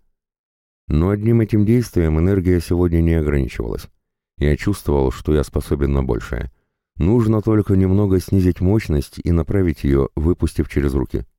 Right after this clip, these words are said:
Электрический разряд шандарахнул по Даниэлю, заставив его с визгом от меня отшатнуться. При этом я, кажется, умудрился не перестараться и не превратить дворянчика в поджаренный кусок мяса.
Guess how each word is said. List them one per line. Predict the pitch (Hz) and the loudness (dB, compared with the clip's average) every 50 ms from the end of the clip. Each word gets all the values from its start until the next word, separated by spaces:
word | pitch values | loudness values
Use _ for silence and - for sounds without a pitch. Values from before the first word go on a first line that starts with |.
| _ _ _ _ _ _ _ _ _ _ - | _ _ _ _ _ _ _ _ _ _ -4
Электрический | - 67 67 71 - - 78 69 - - 64 - - - 65 | -2 0 0 0 0 -2 -2 -2 -2 -4 -6 -6 -4 -2 -2
разряд | 65 65 62 69 78 82 - - - | 0 0 -2 0 -2 -2 -2 -4 -10
шандарахнул | - - 82 78 73 69 73 73 76 71 - - 67 65 | -8 -4 -2 -2 0 0 0 0 -2 -2 -2 -2 -4 -4
по | - 76 67 | -2 -2 -2
Даниэлю, | 65 67 71 76 82 85 76 64 60 - - _ _ _ _ _ _ _ | -2 0 0 0 0 0 0 0 -2 -6 -8 _ _ _ _ _ _ _
заставив | - 67 73 82 80 - - 101 92 85 76 69 78 | -6 -2 -2 -2 -2 -2 -2 0 0 0 0 0 -2
его | 78 80 90 92 92 78 | 0 0 2 2 0 0
с | - - | -2 -2
визгом | 85 85 85 78 71 73 71 | -2 -2 0 0 0 0 0
от | 69 - - | -2 -2 -2
меня | 67 67 69 67 64 | -2 -2 0 -2 -2
отшатнуться. | - - 67 - - 60 - - - 57 - _ _ _ _ _ _ _ _ _ _ _ _ - - | -4 -6 -8 -6 -6 -6 -6 -6 -8 -10 -10 _ _ _ _ _ _ _ _ _ _ _ _ -12 -4
При | - 87 | -2 -2
этом | 90 82 87 82 85 | 0 2 2 0 0
я, | 80 | 0
кажется, | - 87 82 80 78 - - 82 | 0 0 -2 -2 -2 -2 -2 0
умудрился | 78 78 78 76 76 80 80 78 - - 76 | 0 0 0 0 2 2 0 0 0 0 -2
не | 76 73 | -2 0
перестараться | - 78 71 71 - - 90 101 113 113 - - - 60 - - _ _ _ _ _ _ - | -2 -2 -4 -4 -4 -4 -4 -4 -4 -6 -6 -4 -4 -4 -4 -6 _ _ _ _ _ _ -2
и | 82 | 0
не | 82 85 78 | 0 2 2
превратить | 87 87 85 82 87 82 - 92 76 | 2 0 2 2 0 0 0 -2 0
дворянчика | 71 71 76 85 90 87 82 - 76 - 76 73 | 0 0 0 2 0 0 -2 -4 -6 -4 -4 -4
в | 73 - | -2 -2
поджаренный | 76 69 65 73 73 69 69 69 69 65 | -4 -2 0 0 0 0 2 0 0 -2
кусок | - - 69 - 67 - - | -2 -4 -4 -4 -4 -4 -4
мяса. | 65 60 - - 58 - | -6 -6 -4 -6 -8 -8